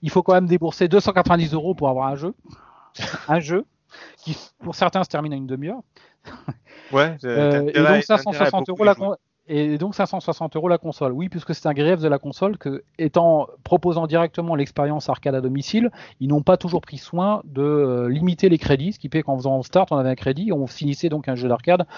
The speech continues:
Speaker 1: pour certains une demi-heure, trois quarts d'heure, ce qui était un peu dommage. Mais n'empêche, il y avait la qualité qui était là. Euh, c'était une supériorité graphique qui était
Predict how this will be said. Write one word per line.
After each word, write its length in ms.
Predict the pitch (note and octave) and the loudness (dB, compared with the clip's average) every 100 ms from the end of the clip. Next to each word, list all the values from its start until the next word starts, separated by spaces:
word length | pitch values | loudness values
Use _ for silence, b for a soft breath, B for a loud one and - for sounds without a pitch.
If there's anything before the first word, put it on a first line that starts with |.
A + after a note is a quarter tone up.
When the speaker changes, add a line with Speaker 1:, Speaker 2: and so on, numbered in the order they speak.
| B - | B -6
Speaker 1:
pour 120 | B2+ | -2
certains 320 | B2+ B2 D#3 | -2 0 0
une 40 | |
demi-heure, 280 | C3+ B2+ C#3 | 2 0 0
trois 120 | - | -2
quarts 200 | B2 A2+ | -4 -2
d'heure, 160 | A2+ D3+ | -2 -4
ce 60 | - | -4
qui 60 | |
était 160 | A#2 A#2+ | -6 -4
un 100 | A#2+ | -4
peu 120 | D#3 | 0
dommage. 340 | C3 A#2 A#2+ A2 B B B B C3+ | 0 2 0 -4 B B B B 6
Mais 160 | E3 | 8
n'empêche, 420 | E3 D3 C4 - C3+ | 8 6 4 0 -2
il 40 | |
y 20 | |
avait 160 | B2 B2+ | 0 2
la 100 | B2+ | 2
qualité 360 | E3 D#3 F3 | 2 0 -2
qui 100 | F3 | -4
était 140 | C3+ A#2 | -4 -2
là. 140 | A#2 - _ _ _ C#3 | -2 -4 _ _ _ -10
Euh, 840 | B2 A#2 A#2 A#2 A#2 A2+ A2+ A2+ | -6 -2 -2 -2 -2 -4 -4 -4
c'était 320 | - B2 C#3+ | 0 0 2
une 160 | C#3 C3 | 0 -2
supériorité 600 | - F#3 E3 D3+ D3 D#3 | -2 2 4 4 2 2
graphique 360 | C3 B2+ D3+ _ | 2 2 -6 _
qui 160 | A#2 | -14
était 380 | A2 A#2+ A2+ A2+ | -6 -4 -2 -4